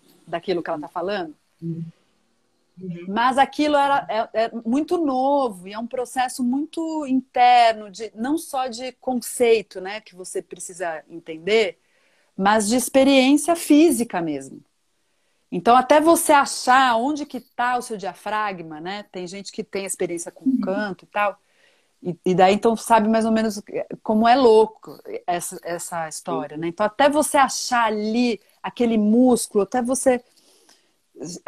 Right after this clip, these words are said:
Speaker 1: perceber a, a respiração e,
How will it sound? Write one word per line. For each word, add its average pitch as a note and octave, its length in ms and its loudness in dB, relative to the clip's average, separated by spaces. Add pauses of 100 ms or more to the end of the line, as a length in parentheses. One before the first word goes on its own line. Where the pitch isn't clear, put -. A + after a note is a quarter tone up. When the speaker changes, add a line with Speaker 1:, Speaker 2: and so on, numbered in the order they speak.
Speaker 1:
perceber A#3 920 4
a, F#3+ 80 0 (240)
a F#3 80 -6
respiração G#3+ 880 -6
e, G#3 100 -8